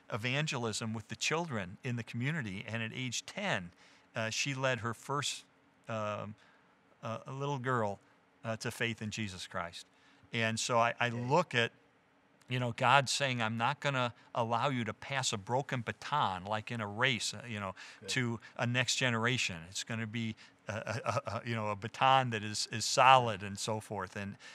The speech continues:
Speaker 1: so to see now this next generation finding faith in God, finding purpose, finding hope, finding encouragement, finding a reason to live, a-, a-, and, and an encouragement to know that,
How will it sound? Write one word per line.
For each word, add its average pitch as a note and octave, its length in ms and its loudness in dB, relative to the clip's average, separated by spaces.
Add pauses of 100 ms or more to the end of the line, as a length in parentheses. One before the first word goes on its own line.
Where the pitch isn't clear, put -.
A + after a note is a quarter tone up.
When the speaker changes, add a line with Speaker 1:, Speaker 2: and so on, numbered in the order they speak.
(100)
Speaker 1:
so A#2+ 200 -2
to A2+ 140 -6
see D#3 480 0 (280)
now C3 380 2
this A2+ 260 -4
next B2+ 320 0
generation A2 800 -4
finding B2+ 400 0
faith A2+ 300 -4
in G#2+ 140 -4
God, F#2+ 400 -4
finding B2 360 -4
purpose, - 460 -6
finding A#2 420 -2
hope, - 460 -2 (340)
finding B2 420 0
encouragement, A2 720 -4
finding B2 560 -2
a A#2 60 -2
reason A2+ 640 -2 (300)
to A2 320 -2
live, A#2+ 640 0
a-, A#2 80 -6
a-, G#2+ 400 -6
and, A2 320 -6
and G#2+ 180 -6
an G#2+ 100 -8
encouragement A2+ 560 -6
to A2 80 -8
know A2+ 260 -2
that, G2+ 180 -6